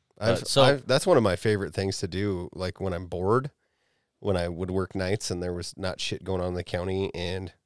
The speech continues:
Speaker 2: say it was a Wednesday and there was a certain sergeant working and I couldn't, like, drift into the city and, you know, scalp calls and shit and help you guys out in town.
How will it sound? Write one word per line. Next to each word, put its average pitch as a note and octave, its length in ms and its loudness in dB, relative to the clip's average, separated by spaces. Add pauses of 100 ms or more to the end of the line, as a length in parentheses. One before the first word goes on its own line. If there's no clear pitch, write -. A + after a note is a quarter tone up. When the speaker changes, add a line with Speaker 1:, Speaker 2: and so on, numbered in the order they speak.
(1000)
Speaker 2:
say G#2 240 4
it G2+ 100 0
was G2 320 -2 (100)
a A#2 80 0
Wednesday G2+ 480 2
and G2 120 2
there G2 80 4
was F#2 120 -2
a F#2+ 60 -6
certain G2 260 -6
sergeant G2 400 -2
working G2 380 -2
and F#2+ 80 -2
I F2+ 80 0
couldn't, F#2+ 460 -4
like, F#2+ 160 -4
drift G#2 200 -2
into F#2+ 200 -4
the F2+ 80 -4
city F#2 400 -2
and, F2+ 180 -6 (420)
you F#2 140 -6
know, E2+ 220 -4
scalp - 340 -4
calls F2+ 320 -4
and F2 80 -4
shit F2+ 280 -4
and D#2+ 180 -10 (400)
help F#2+ 180 -4
you F#2+ 80 -4
guys E2 260 -4
out E2+ 240 -6 (300)
in F2+ 140 -10
town. F#2 380 -4